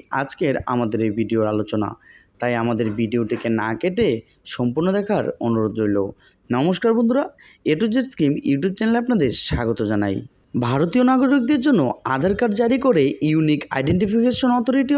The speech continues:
of ইন্ডিয়া বা ইউআইডিএআই। এতে রয়েছে বারো সংখ্যার ইউনিক নম্বর, ঠিকানা বা জন্মের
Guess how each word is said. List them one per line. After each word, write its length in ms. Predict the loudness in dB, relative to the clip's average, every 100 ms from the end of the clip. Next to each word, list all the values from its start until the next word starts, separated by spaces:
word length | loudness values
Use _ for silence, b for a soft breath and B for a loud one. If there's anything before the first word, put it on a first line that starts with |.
| 2
of 80 | 0 -2 0
ইন্ডিয়া 300 | 2 2 2 -2 B B B
বা 80 | -2 0 0
ইউআইডিএআই। 1000 | 2 4 4 2 0 0 2 2 0 -2 -2 -4 -6 -2
এতে 160 | 2 4
রয়েছে 300 | 4 2 2 0 2
বারো 200 | 2 2 2
সংখ্যার 380 | 0 2 2 2 0 0
ইউনিক 240 | 2 2 0
নম্বর, 260 | 0 2 0 -2 b b -4
ঠিকানা 460 | -2 0 2 2 0 -2 B B -2
বা 120 | 0 2 0 0
জন্মের 340 | 2 2 2